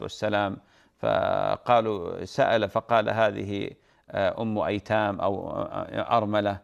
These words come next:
خلف، خلف زو-، خلف زوجها أيتام فربتهم وقامت عليهم"، امتنعت عن الزواج، امتنعت عن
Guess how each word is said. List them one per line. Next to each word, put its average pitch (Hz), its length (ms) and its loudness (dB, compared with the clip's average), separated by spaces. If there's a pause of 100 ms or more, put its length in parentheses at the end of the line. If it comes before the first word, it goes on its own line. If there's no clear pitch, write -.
(240)
خلف، 104 680 0
خلف 107 440 0
زو-، 92 560 0
خلف 104 400 0
زوجها 101 580 2
أيتام 107 520 0 (300)
فربتهم 117 600 0
وقامت 110 460 -2
عليهم"، 107 260 -2
امتنعت 120 640 2
عن 104 140 0
الزواج، 107 600 4
امتنعت 107 600 -2
عن 104 400 -2